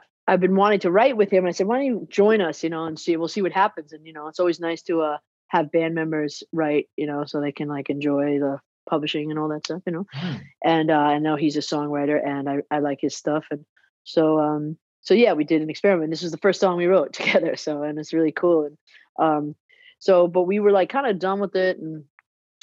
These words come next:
Speaker 1: I don't know, I just was, uh, uh, I wouldn't say over it. I was just, like, my, I was mentally past it. So it was interesting to go back and be like, "Mm, but now I'm really into this song. Why don't we do this song?" And I was like,
Speaker 2: Right.
Speaker 1: you know, like, it's, like, kinda, like,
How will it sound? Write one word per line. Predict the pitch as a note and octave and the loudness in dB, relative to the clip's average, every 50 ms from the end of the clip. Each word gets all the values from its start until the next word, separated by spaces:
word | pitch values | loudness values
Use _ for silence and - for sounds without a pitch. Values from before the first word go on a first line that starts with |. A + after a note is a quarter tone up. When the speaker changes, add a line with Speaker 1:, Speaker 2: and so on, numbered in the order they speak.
| - _ - | -20 _ -4
Speaker 1:
I | G#3 | -2
don't | G#3 G#3+ G3+ | 0 0 0
know, | F3 E3 D#3 | 0 -2 -2
I | D3+ D#3+ | -2 -4
just | D#3 - E3+ - - - | -4 -6 -12 -12 -6 -6
was, | E3 D#3 - E3 | -8 -4 -2 -2
uh, | D#3+ D#3 D3+ D3 D3 D3+ - _ _ _ _ _ _ _ _ _ _ _ _ _ _ _ - | -2 0 -2 -4 -6 -8 -12 _ _ _ _ _ _ _ _ _ _ _ _ _ _ _ -12
uh, | - - - - - _ - | -10 -10 -10 -10 -10 _ 0
I | F#3+ | 2
wouldn't | G#3+ A#3+ A#3 F#3+ - - - | 2 2 0 -2 -4 -8 -4
say | - - G#3 F3+ - - | 0 2 2 2 2 2
over | - G3+ C4 A#3+ F#3+ E3 | 2 4 4 2 0 0
it. | D#3 D#3+ - - | 0 -2 -2 0
I | D#3+ E3+ | 0 0
was | E3+ E3 | 0 0
just, | - F3 - F#3 | -2 -4 -2 0
like, | F3 E3 F3 | 0 0 0
my, | F3+ E3+ E3+ F3 E3+ - _ | -2 -2 -2 -4 -6 -6 _
I | - E3+ | -4 -2
was | E3+ E3 D#3+ F3+ | -2 -2 -2 0
mentally | F3+ F#3+ F#3 F3+ - E3+ D#3+ D#3 | 0 0 0 0 0 0 0 0
past | C#3+ - E3 D#3+ E3 E3 - - | 0 0 0 0 0 -2 -4 -12
it. | - - _ - | -18 -20 _ -10
So | - C#3+ C#3+ C#3+ - _ _ _ _ _ _ _ _ _ _ | -6 -6 -6 -6 -10 _ _ _ _ _ _ _ _ _ _
it | - F3 | 2 2
was | E3+ D#3 - - _ - _ _ - | 2 2 -2 -10 _ -20 _ _ 0
interesting | G3 G#3 G3 G3 - - E3 | 2 2 2 0 -2 -2 -2
to | D#3+ D3 | -2 0
go | - D#3+ D3+ | 2 2 2
back | D3 - D#3+ E3 E3 D#3 D3 - - - - | 2 2 2 4 4 2 0 -2 -8 -10 -8
and | - D3+ D3 | -6 -6 -2
be | D3 D3+ D3 | 0 0 0
like, | C#3+ C#3+ C#3+ C#3+ C#3 - - - _ _ _ _ _ _ _ _ _ _ _ - - - _ _ _ _ | 2 0 0 -2 -4 -6 -10 -18 _ _ _ _ _ _ _ _ _ _ _ -20 -20 -20 _ _ _ _
"Mm, | B3+ B3+ B3 A#3 G3 | 0 2 4 4 4
but | G#3 G#3+ | 4 4
now | G3+ A3 A#3 A#3 A3+ | 4 4 6 6 6
I'm | A3+ A3 | 6 6
really | G#3+ A3+ A3+ A3+ A3 | 6 6 6 6 4
into | G3 - G3+ | 4 4 2
this | F3 E3+ B3 A3+ - | 4 4 2 2 4
song. | - G#3+ F#3+ F3+ F3 E3+ | 2 4 4 4 2 2
Why | F#3 | 0
don't | F#3+ F#3 | 2 2
we | F#3 | 2
do | F3 F#3+ F#3 | 2 2 2
this | F3+ F3+ - | 2 0 2
song?" | - F#3 E3+ D#3+ D#3+ D#3 D#3 | 0 0 0 0 -2 -4 -4
And | D#3 D#3+ | -6 -4
I | D#3 | -6
was | D#3+ D#3 | 0 0
like, | F3+ E3+ E3+ E3+ - - | 2 2 4 2 2 2
Speaker 2:
Right. | |
Speaker 1:
you | G3 G3+ A3 | 4 4 6
know, | A3+ A3 A3 A3 | 6 6 6 6
like, | G#3+ A3 G#3 F#3 A#3 | 6 4 2 0 -4
it's, | G3 - | -4 0
like, | A3 F#3+ F#3+ - | 0 0 0 0
kinda, | A3 G3+ G3 G3 | -2 -2 0 0
like, | G3 F#3 F3+ - | 0 0 0 -4